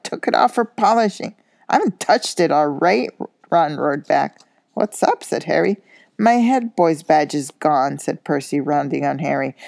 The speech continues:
"So Scabbers, so Scabbers rat tonic," said Ron,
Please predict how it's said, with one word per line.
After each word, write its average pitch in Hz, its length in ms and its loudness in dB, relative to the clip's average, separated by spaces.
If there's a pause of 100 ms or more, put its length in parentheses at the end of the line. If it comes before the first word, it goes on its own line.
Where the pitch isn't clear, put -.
(100)
"So - 140 -2
Scabbers, 202 800 0
so - 140 -2
Scabbers 214 640 0
rat - 260 0
tonic," 143 400 -2
said - 280 -4
Ron, 147 300 0